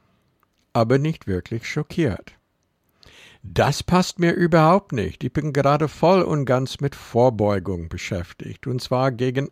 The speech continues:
alles.“ S-P-D-Gesundheitsexperte Karl Lauterbach ist verstimmt, als er uns Reporter in seine spartanische Küche bittet. Seine bescheidene Villa im Kölner Stadtteil Warnheide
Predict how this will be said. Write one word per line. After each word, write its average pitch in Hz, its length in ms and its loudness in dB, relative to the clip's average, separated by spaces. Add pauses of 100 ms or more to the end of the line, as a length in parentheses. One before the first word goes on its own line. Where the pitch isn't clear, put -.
alles.“ - 640 -4 (1500)
S-P-D-Gesundheitsexperte 120 1800 0
Karl 95 520 -4
Lauterbach 95 640 -4
ist - 220 -14
verstimmt, - 680 -4 (340)
als - 200 0
er 127 120 4
uns - 240 -4
Reporter 104 640 0
in 110 200 -2
seine 90 340 -4
spartanische 95 840 -8
Küche 147 380 0
bittet. 95 420 -6 (540)
Seine 135 440 4
bescheidene 127 600 4
Villa 117 280 4
im 104 240 0
Kölner 110 460 2
Stadtteil 104 800 -4
Warnheide 92 960 0